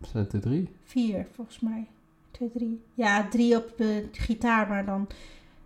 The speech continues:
Speaker 2: eh, o-, officieel, eh, zat er ook nog één zo op een, eh, op een bedje. Onze kok was er ook nog.
Speaker 1: Begrafenis, zei je.
Speaker 2: Oh, oh, begrafenis. <laughs> Ik dacht dat je... Oh, sorry.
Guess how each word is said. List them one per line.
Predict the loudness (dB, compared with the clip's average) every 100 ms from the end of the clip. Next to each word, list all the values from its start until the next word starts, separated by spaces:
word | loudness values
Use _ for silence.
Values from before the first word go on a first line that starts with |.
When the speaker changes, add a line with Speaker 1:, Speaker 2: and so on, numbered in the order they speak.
| -8
Speaker 2:
eh, | -4 -2 -4 -6 -10 _ -8
o-, | -6 -6 -6
officieel, | -10 -10 -6 -4 -4 -4
eh, | -4 -4 -8 -14 -12
zat | -10 -6
er | -4
ook | -4
nog | -4
één | -6 -10
zo | -8 -10
op | -10 -10
een, | -8 -8
eh, | -8 -10 -16 -20
op | -14
een | -6 -6
bedje. | -6 -12 -18 -20 _ _ _ _ _ _ -10
Onze | -6 -6
kok | -6 -8 -10 -20 _ _ _ _ _ _ _ _ _ _ -16
was | -8 -4
er | -4
ook | -6
nog. | -12 -14 -20 -2
Speaker 1:
Begrafenis, | 0 2 4 4 4 0 0 -2 -8 -14
zei | -4 6
je. | 10
Speaker 2:
Oh, | 12 10 6 2 4
oh, | 6 6
begrafenis. | 4 6 8 10 10 12 12
<laughs> | 10
Ik | 10
dacht | 10 8
dat | 6
je... | 6 6 4 4 6
Oh, | 8
sorry. | 6 10 10 10 8 6